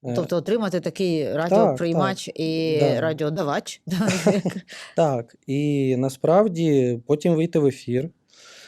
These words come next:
Speaker 1: е, потренувати знання іноземної мови.
Speaker 2: Бо в ефір
Speaker 1: Є
Speaker 2: треба
Speaker 1: можливість,
Speaker 2: англійською, да?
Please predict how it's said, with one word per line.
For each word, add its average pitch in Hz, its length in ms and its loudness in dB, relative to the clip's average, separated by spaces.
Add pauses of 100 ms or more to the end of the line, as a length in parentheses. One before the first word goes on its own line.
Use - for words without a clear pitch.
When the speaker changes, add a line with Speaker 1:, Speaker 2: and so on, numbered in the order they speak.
(200)
Speaker 1:
е, 123 500 0
потренувати 143 580 2
знання 131 600 0
іноземної 135 520 0
мови. 113 460 -6 (300)
Speaker 2:
Бо 147 200 -6
в 139 60 -8
ефір 127 220 -8
Speaker 1:
Є 147 60 4
Speaker 2:
треба 151 100 2
Speaker 1:
можливість, 143 440 2
Speaker 2:
англійською, 110 360 -8
да? 156 140 -6